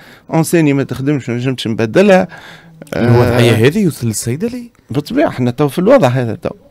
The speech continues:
Speaker 1: آه، فما ناس معناها تعمل، آه،
Speaker 2: لو عنده مكان
Speaker 1: إيشانج ما بين بعضها في الدويات باش ينقص من ستوك هكا ويحاول يدبر ستوك آخر. معناها قاعدين نحاولوا نتعاونوا باش نلقاو ك-، دي سوليسيون للناس الكل، باش نتعاونوا باش نجموا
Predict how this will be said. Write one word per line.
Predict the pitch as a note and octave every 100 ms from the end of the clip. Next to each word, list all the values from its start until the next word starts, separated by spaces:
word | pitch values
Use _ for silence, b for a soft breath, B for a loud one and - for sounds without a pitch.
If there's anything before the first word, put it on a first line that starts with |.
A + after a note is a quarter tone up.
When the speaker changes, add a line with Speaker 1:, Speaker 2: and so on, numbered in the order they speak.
| _ b b b - -
Speaker 1:
آه، | - G1+ G1+ G#1 -
فما | - C#3+ C3+
ناس | C#3+ C#3+ -
معناها | A#2+ B2+ B2 A#2
تعمل، | D3 C#3 A#2+ A#2 A2+
آه، | A#2+
Speaker 2:
لو | C#3+
عنده | F3 F#3+ E3+
مكان | D3 - F#3 D#3+
Speaker 1:
إيشانج | E3+ G#3+ G#3 D#3 D#3
ما | D3+
بين | D3+ D#3
بعضها | C#3 D#3+ D3+ C3 A#2+
في | C3+
الدويات | B2 A#2+ C3 F#3 F3
باش | B2+ A#2+ A#2+
ينقص | B2 D3 - -
من | C3
ستوك | B2+ - C3+ C#3+
هكا | D3 C#3
ويحاول | C3+ B2+ B2+ A#2+ - C#3+ C3 B2
يدبر | C3 B2+ B2
ستوك | B2 G2 G#2+ -
آخر. | G#3+ G3+ F#3 B B B B B -
معناها | A#2+ C#3
قاعدين | - A#2+ C#3+ F3
نحاولوا | D3 F3 E3+ D3
نتعاونوا | C3+ B2+ B2 F3+ A3
باش | F#3+ -
نلقاو | F3+ F#3 F3 D#3+ - B B -
ك-، | -
دي | C#3+
سوليسيون | C3+ F3+ D#3 C#3+ D3+ C3+
للناس | C3 B2 -
الكل، | - F3+
باش | G3 F3+
نتعاونوا | - F#2+ B2 F#3 G3
باش | F#3+
نجموا | G#3 G#3+ F#3+ G#3